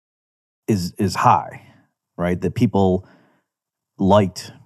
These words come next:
going to bars before. And so if the virus is sort of causing a lot of jobs to have to get curtailed, that's because of new information. It's not because during the boom period,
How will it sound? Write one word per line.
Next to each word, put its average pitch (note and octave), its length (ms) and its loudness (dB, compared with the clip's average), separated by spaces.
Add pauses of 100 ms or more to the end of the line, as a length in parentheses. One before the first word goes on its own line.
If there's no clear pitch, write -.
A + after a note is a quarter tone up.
going F#2+ 280 0
to F2 60 -4
bars F2 320 0
before. E2 480 -6
And E2 120 -6
so F2 260 0
if E2+ 200 -2
the F#2+ 100 -4
virus F2+ 440 0
is F2 100 -2
sort F2+ 160 0
of F2 200 -2 (1040)
causing F#2+ 360 2
a F2+ 40 0
lot F2+ 160 4
of E2 80 -4
jobs F2 340 0
to F#2 120 0
have F2 120 -4
to G2 60 -4
get F2+ 140 -2
curtailed, E2+ 640 0 (880)
that's G2+ 200 2
because F#2+ 340 -2
of E2+ 320 -2 (600)
new G#2+ 260 6
information. G2 680 2
It's - 220 -4
not A2 220 2
because F#2 640 -2 (520)
during G2+ 260 4
the F#2+ 60 2
boom F#2+ 280 4
period, F2+ 720 2